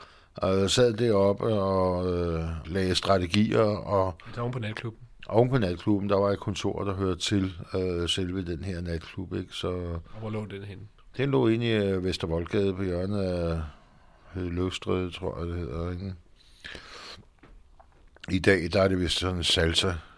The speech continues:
Speaker 1: øh, klub, og dengang, der var i hvert fald, øh, de ting der. Ikke, der sad jeg så op på første sal der og lavede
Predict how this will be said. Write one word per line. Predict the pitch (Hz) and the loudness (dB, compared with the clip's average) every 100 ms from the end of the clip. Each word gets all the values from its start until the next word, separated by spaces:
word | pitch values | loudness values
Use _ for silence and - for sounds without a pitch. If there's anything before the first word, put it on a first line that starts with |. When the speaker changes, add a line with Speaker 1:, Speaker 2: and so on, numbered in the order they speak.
| - | -12
Speaker 1:
øh, | - 87 82 | -6 -4 -4
klub, | - 95 82 - - | -2 -2 -2 -10 -14
og | - 78 - - 85 - - - - - - - | -12 -12 -12 -14 -16 -20 -20 -18 -18 -20 -14 -2
dengang, | 117 127 101 90 | 0 2 0 2
der | |
var | 110 101 | 2 4
i | 95 | 2
hvert | 90 78 - | -2 -6 -6
fald, | - 73 - - - | -6 -8 -10 -16 -8
øh, | 90 82 | -6 -6
de | 98 | -6
ting | - 85 82 | -6 -8 -8
der. | 85 - - - - - - - - - - - - - - - _ _ - | -10 -10 -18 -20 -20 -20 -18 -16 -18 -18 -16 -18 -18 -20 -20 -20 _ _ 0
Ikke, | 127 131 | 4 6
der | 160 | 6
sad | 160 147 | 8 6
jeg | 131 123 | 6 4
så | 123 | 4
op | 104 - | 4 2
på | - | -2
første | 107 98 98 117 | 2 2 2 -2
sal | 98 104 82 87 | -2 -2 -2 -2
der | 95 - | -2 0
og | 95 98 | 0 0
lavede | 95 92 92 90 87 | 2 2 2 0 -2